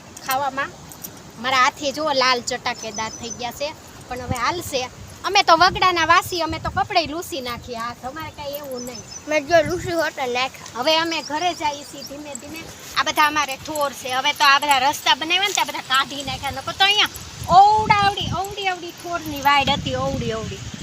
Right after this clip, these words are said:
Speaker 1: પણ આ બધું કાઢી નાખ્યું હવે આ બધા. બધા રસ્તામાં પછી આવે ને કાંટા ને ગાડીઓ, અમારે કાચા રસ્તા તો આવા પડે પંચર, કાંટા આવે તો. એટલે બધું કાઢી નાખ્યું.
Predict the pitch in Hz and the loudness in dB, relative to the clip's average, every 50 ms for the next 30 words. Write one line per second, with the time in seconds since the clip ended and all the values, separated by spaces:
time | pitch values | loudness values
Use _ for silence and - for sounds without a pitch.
0 | - - - - 262 269 277 294 302 277 - 311 311 339 330 349 349 320 294 294 | -8 -8 -8 -6 -6 -4 -4 -4 -4 2 4 6 6 6 4 2 0 0 2 2
1 | 285 285 - 277 262 240 247 240 233 233 226 220 220 214 220 226 226 226 - 247 | 0 0 -2 -6 -6 -6 -6 -6 -6 -4 -4 -4 -4 -4 -4 -6 -6 -6 -6 -4
2 | 226 214 208 208 - - - - - - - - - - - - - - - - | -4 -4 -4 -6 -8 -10 -8 -8 -6 -6 -6 -4 -4 -4 -4 -4 -6 -10 -8 -6
3 | - - - - - 285 277 262 277 320 - - - - 349 349 330 330 330 320 | -6 -6 -6 -6 -4 -4 -4 -2 -2 -4 -6 -6 -4 -4 -4 -2 -2 -2 -2 -2
4 | 311 311 302 - 339 330 - 339 330 294 320 359 392 440 453 427 381 311 - 311 | -2 -4 -4 -6 -8 -10 -10 -8 -6 -4 -4 -2 -2 -4 -2 -2 -4 -2 -2 -2
5 | 285 302 285 - 320 302 285 285 277 269 269 269 277 277 294 294 302 269 277 285 | -2 -2 -2 -2 0 0 0 0 -2 -4 -6 -6 -2 0 0 0 0 -2 -6 -10
6 | 277 277 269 269 269 269 277 269 262 254 - - 294 311 - - 294 269 269 277 | -6 -2 -2 0 0 0 0 0 0 2 2 2 2 2 0 0 0 0 0 0
7 | 302 311 - - - 294 269 - - 269 269 277 277 262 262 285 277 269 262 254 | -4 -2 0 2 2 4 2 2 2 2 2 2 2 0 0 0 -2 -4 -4 -4
8 | - 320 339 339 330 - - 277 247 240 247 254 285 294 277 - - 262 254 240 | -4 -6 -4 -4 -6 -6 -4 -4 -4 -2 0 0 0 0 0 0 0 2 2 2
9 | 240 240 233 226 - 226 226 - - - - - - - - - 311 330 330 349 | 2 0 -2 -4 -6 -8 -8 -8 -8 -8 -10 -8 -8 -8 -8 -6 -6 -8 -6 -8
10 | 349 - - 320 311 349 - 349 349 339 311 311 294 294 - - 240 196 | -4 0 2 2 4 2 2 0 -4 -6 -6 -8 -8 -8 -8 -10 -10 -12